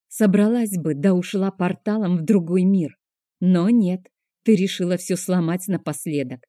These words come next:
Кто тебя об этом просил вообще? Замолчи, тебе не понять.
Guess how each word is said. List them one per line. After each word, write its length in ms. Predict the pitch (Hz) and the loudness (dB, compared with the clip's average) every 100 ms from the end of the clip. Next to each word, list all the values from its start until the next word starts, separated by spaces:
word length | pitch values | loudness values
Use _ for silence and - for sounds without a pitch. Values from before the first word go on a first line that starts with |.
| _ _ _ _ | _ _ _ _
Кто 240 | - 208 | 0 0
тебя 360 | 190 190 196 190 | 2 0 0 0
об 120 | 180 | -2
этом 260 | 185 185 | -2 -2
просил 480 | 180 185 185 220 175 | -2 -4 -4 -4 -4
вообще? 640 | 143 160 - - - 135 - _ _ _ _ _ _ _ _ - | -4 -8 -10 -12 -8 -8 -10 _ _ _ _ _ _ _ _ -10
Замолчи, 760 | 160 196 180 240 - - 233 - _ - | -2 0 2 0 -4 -4 -4 -6 _ -8
тебе 280 | 208 185 196 | -2 0 0
не 120 | 185 | -2
понять. 520 | 233 233 196 156 _ | 0 0 0 -2 _